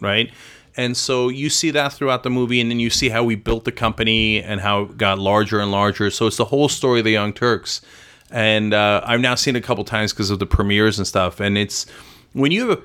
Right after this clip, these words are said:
packed crowd and you watch that movie, it's a little electric, right?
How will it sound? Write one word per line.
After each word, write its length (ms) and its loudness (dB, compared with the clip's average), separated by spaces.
packed 220 -4
crowd 300 2
and 60 0
you 120 0
watch 180 -2
that 160 -2
movie, 240 0
it's 140 -2
a 40 0
little 260 4
electric, 420 -2
right? 300 0